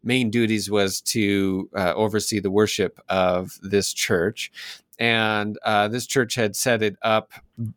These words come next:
uh, the way that many churches, uh,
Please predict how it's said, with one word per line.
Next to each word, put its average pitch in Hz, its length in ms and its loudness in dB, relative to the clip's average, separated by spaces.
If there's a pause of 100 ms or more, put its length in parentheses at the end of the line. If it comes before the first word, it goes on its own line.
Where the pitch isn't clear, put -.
(240)
uh, 104 200 0
the 107 120 -4
way 107 220 2
that 101 300 -2
many 127 300 0
churches, 101 840 -2 (380)
uh, - 100 -4